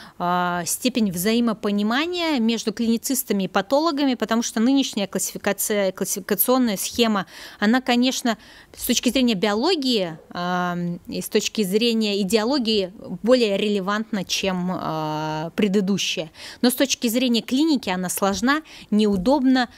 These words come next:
она непонятна, потому что, а, клиницистам очень тяжело, а, разбираться в отличии описательной характеристики от, э,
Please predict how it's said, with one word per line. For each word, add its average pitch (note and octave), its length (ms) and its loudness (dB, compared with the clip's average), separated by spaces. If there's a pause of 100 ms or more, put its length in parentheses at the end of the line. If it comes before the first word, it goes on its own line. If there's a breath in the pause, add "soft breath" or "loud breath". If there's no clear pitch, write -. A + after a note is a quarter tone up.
(160 loud breath)
она A3 180 2
непонятна, A#3 840 2
потому A3+ 380 0
что, A3+ 460 0 (300 loud breath)
а, F#3+ 440 0
клиницистам A#3+ 540 2
очень B3+ 240 0
тяжело, A3 600 0 (520 loud breath)
а, F#3+ 280 0
разбираться G#3+ 760 0
в F#3+ 60 -2
отличии G3+ 800 -2 (600 soft breath)
описательной D#4 840 0
характеристики C4 960 -2 (140)
от, A3+ 360 0
э, G#3 540 0